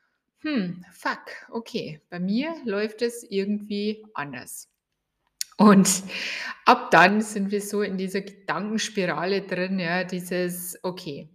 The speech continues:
der andere hat das, der andere kann viel mehr, der andere ist besser“, und ja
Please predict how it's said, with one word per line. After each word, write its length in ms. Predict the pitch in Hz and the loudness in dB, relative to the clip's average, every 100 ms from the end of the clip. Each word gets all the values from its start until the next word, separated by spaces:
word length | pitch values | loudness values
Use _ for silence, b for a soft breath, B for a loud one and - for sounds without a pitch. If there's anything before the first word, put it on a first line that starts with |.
| - | -10
der 140 | 165 | -6
andere 380 | 156 170 170 160 | -4 -4 -4 -4
hat 260 | 185 202 202 | -6 -6 -6
das, 400 | 185 185 185 - | -4 -4 -8 -10
der 140 | 180 | -10
andere 300 | 165 165 175 | -8 -8 -10
kann 280 | 175 175 170 | -8 -6 -6
viel 340 | 170 - 208 | -8 -4 -4
mehr, 500 | 190 180 175 175 175 175 B B - | -4 -4 -4 -4 -4 -8 B B -8
der 120 | 165 | -6
andere 240 | 170 170 | -4 -4
ist 200 | 175 170 | -4 -4
besser“, 840 | - 185 185 - 175 175 175 175 - | -2 -2 -2 -4 0 2 0 -2 -4
und 360 | 170 170 165 | -4 -6 -8
ja 140 | 127 | -10